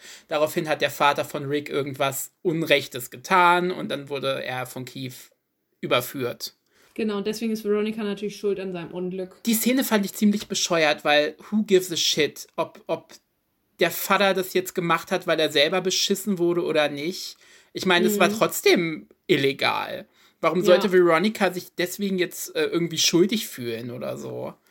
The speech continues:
Speaker 1: Also so ein Vollidiot. Das hat mich aufgeregt.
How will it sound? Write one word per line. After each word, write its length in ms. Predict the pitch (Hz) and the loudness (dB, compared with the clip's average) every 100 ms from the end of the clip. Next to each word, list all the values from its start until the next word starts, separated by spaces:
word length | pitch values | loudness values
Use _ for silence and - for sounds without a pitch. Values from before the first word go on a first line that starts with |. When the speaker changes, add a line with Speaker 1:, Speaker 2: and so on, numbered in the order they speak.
| _ _ _ _ _ _ | _ _ _ _ _ _
Speaker 1:
Also 220 | - 131 123 | -6 -4 -2
so 120 | 143 | 0
ein 80 | 208 | 0
Vollidiot. 920 | - 139 139 - - - - - - _ _ _ | 0 -2 -2 -6 -12 -12 -14 -16 -20 _ _ _
Das 100 | - | -14
hat 80 | 165 | -10
mich 140 | 151 - | -6 -4
aufgeregt. 720 | 123 - - - - - | -4 -8 -14 -14 -16 -18